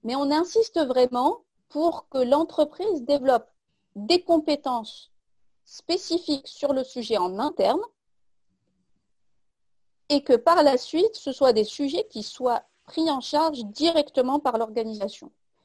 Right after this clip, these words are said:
D'une certaine manière, on est très content quand, euh, l'organisation n'a plus besoin de nous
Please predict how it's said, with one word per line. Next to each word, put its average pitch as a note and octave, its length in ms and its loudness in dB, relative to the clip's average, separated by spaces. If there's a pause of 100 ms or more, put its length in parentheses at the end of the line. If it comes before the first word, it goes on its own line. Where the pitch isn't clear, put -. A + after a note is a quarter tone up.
(180)
D'une D4+ 160 4
certaine D4+ 420 2
manière, B3+ 380 0
on B3 160 -2
est G#3+ 180 -4
très - 320 -2
content C#4 480 -2 (1040)
quand, C#4+ 540 4 (240)
euh, F#3+ 220 -2
l'organisation C#4 720 2
n'a F#3+ 180 0
plus F4 480 4
besoin C#4 360 4
de A3 120 0
nous A3+ 300 -2